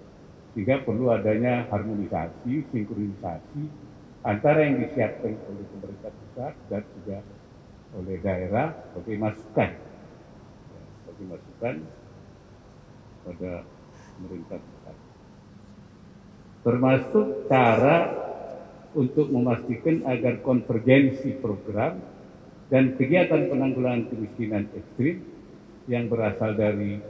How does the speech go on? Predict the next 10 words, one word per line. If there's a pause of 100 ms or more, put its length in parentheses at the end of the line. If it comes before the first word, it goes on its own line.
(140)
kementerian
dan
lembaga, (960)
dan
juga
yang
dari
daerah, (1300)
ya, (1300)
itu